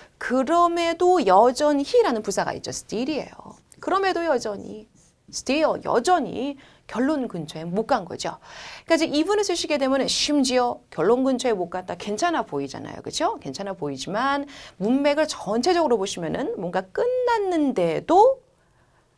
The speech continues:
논의가 여전히 진행이 되는 상황이라는 거죠. 그러니까 두 개 중에 better한 거를 골라주셔야겠습니다. 그래서 still 여전히 논의가 안 끝난 상태다. 이렇게 정리하는 겁니다. seldom 같은 경우는 좀처럼 뭐뭐 않다인데요. 예, 발표자들은 좀처럼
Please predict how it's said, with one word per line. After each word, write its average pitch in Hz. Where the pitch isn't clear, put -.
논의가 285
여전히 427
진행이 196
되는 143
상황이라는 190
거죠. 160
그러니까 262
두 247
개 339
중에 226
better한 240
거를 147
골라주셔야겠습니다. 165
그래서 233
still 269
여전히 254
논의가 202
안 196
끝난 262
상태다. 175
이렇게 185
정리하는 202
겁니다. -
seldom 370
같은 392
경우는 311
좀처럼 254
뭐뭐 214
않다인데요. 208
예, 135
발표자들은 269
좀처럼 240